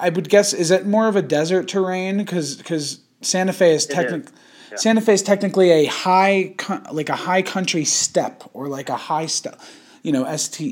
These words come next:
Speaker 1: E P P E. Um, it's just, like,
Speaker 2: Yeah,
Speaker 1: gra-,
Speaker 2: yeah, yeah,
Speaker 1: grassy
Speaker 2: yeah.
Speaker 1: plains.
Speaker 2: Yeah, that's,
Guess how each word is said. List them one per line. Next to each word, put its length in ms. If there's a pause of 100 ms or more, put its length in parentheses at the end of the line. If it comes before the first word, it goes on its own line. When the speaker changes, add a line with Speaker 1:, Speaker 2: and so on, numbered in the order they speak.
Speaker 1:
E 40
P 200
P 140
E. 380 (360)
Um, 340
it's 160
just, 180
like, 120
Speaker 2:
Yeah, 80
Speaker 1:
gra-, 140
Speaker 2:
yeah, 60
yeah, 60
Speaker 1:
grassy 340
Speaker 2:
yeah. 100
Speaker 1:
plains. 540
Speaker 2:
Yeah, 80
that's, 340